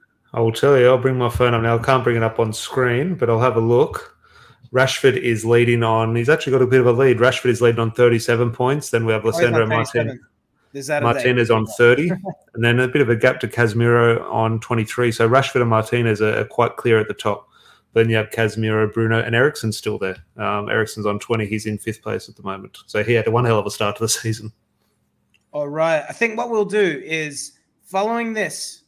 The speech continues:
Speaker 2: round or following this match, we're not gonna show you the leaderboard anymore. It's up to the players. We'll
Speaker 1: Yeah,
Speaker 2: tell
Speaker 1: that,
Speaker 2: you
Speaker 1: that
Speaker 2: at the end.
Speaker 1: board, that, that banner at the bottom's, yeah, that, that's incorrect now.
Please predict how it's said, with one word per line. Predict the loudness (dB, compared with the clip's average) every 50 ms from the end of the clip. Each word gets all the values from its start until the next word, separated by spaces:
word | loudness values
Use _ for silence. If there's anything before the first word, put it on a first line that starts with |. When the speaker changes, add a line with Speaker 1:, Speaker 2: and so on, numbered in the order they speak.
| _ _ -10
Speaker 2:
round | -6 -6 -4 -4 -4 -6 -6 -8
or | -10
following | -8 -6 -6 -4 -4 -4 -4 -4
this | -6 -8 -8 -8
match, | -8 -8 -8 -8 -10 -16 -20 -20 -20 _ _ _ _ _ _ _ _ _ _ _ _
we're | -10 -6
not | -6 -6 -4
gonna | -2 -4 -4 -4
show | -4 -4 -2
you | -2 -2 -4
the | -4 -6
leaderboard | -8 -8 -8 -8 -8 -8 -8 -6 -6
anymore. | -6 -6 -8 -8 -8 -8 -8 -10 -12 -16 _ _ _ _ _ _ _ _ _ _ _ _ _ _ _ _ _ _ _ _
It's | -14 -8 -8
up | -8 -8 -8
to | -10 -12
the | -12 -12
players. | -6 -4 -4 -4 -4 -4 -8 -6
We'll | -2 0
Speaker 1:
Yeah, | 0 2
Speaker 2:
tell | 2
Speaker 1:
that, | 2 4
Speaker 2:
you | 4
Speaker 1:
that | 2 2
Speaker 2:
at | 4
the | 4
end. | 4 4 4
Speaker 1:
board, | 2
that, | 2 2
that | 2 0 0 -2 -10 -12 -12 -2
banner | 0 0 2 2 0
at | 0
the | -2 0
bottom's, | 0 0 0 0 -4 -6 -2 -2
yeah, | 0 0 0
that, | -2 -4 -2
that's | -2 -2 -2 -2 -6
incorrect | -6 -6 -6 -8 -8 -8 -8 -6
now. | -6 -6 -6